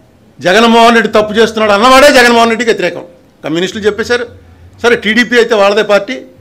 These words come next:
జనసేన కూడా చెప్పేసింది. ఇక కొత్తగా ఏదైనా పార్టీ పెడితే ఈనాడులో రావాలనుకుంటే డైరెక్ట్గా చెప్పాలి.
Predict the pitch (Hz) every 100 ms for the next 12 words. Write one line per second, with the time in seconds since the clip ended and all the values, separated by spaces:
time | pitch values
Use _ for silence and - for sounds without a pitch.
0 | - _ _ - _ - 131 233 254 269
1 | 254 226 202 160 - 120 - _ _ _
2 | _ _ _ _ 269 262 262 269 269 262
3 | 262 240 240 247 240 247 233 240 247 240
4 | 226 226 226 220 220 220 320 - - 220
5 | 240 233 269 185 - 135